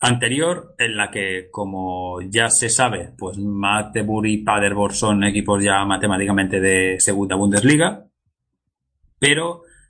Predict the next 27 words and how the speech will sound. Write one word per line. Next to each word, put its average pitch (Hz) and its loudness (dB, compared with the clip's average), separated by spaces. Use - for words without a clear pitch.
todavía 127 0
queda 139 -6
por 123 -2
resolver, 123 -6
pues, - -12
quién 127 -2
alcanza 120 -4
ese 107 -2
puesto 113 -4
de 113 0
promoción 113 -2
que 120 -4
ahora 104 -2
mismo 104 -2
ostenta 101 0
el 101 0
Karlsruhe 107 4
con 117 -4
sesenta 104 -6
y 98 -4
seis 104 -4
puntos 147 2
y 117 2
a 104 2
un 117 0
punto 123 4
está 139 2